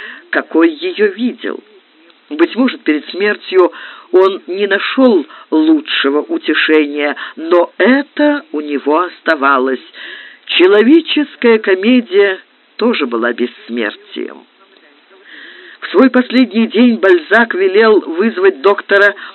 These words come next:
Накара и сказал ему, что хочет знать всю правду. «Такой человек, как я, обязан перед обществом составить завещание».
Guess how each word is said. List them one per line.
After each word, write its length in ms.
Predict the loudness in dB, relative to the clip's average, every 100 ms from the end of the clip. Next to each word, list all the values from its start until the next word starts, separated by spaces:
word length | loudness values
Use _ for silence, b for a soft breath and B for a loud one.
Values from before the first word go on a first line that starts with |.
| B B -12
Накара 880 | -4 -4 -2 -2 2 4 4 2 0 B B B -6
и 260 | -2 -2 -6
сказал 380 | -4 -2 2 0
ему, 240 | 0 -4 -4
что 200 | -2 -2
хочет 320 | 0 -2 -6
знать 300 | 0 -2 -2 -4
всю 140 | -6
правду. 680 | -2 0 0 0 -2 -2 -2 B B B -8
«Такой 320 | -2 0 0
человек, 560 | 0 0 0 0 -4 -4
как 240 | -4 -4
я, 360 | -4 0 2 2
обязан 680 | 0 2 4 2 0 -6 -2
перед 320 | 0 0 2
обществом 760 | 2 2 -2 -4 -4 -2 -2 0
составить 640 | -2 -2 0 2 4 0 -2
завещание». 800 | -4 -2 -2 -2 -2 -4 -16